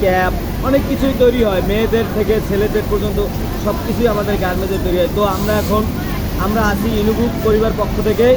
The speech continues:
ইউনিট ওয়ানে, আহ, চট্টগ্রাম ইপিজেড, সিইপিজেড।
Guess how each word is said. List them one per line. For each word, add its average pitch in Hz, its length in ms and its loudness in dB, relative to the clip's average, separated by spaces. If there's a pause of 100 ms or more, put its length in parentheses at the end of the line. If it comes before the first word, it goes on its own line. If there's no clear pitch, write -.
ইউনিট 214 300 2
ওয়ানে, 208 300 0
আহ, - 680 -2 (120)
চট্টগ্রাম 208 560 0 (260)
ইপিজেড, 180 360 0 (640)
সিইপিজেড। 226 540 2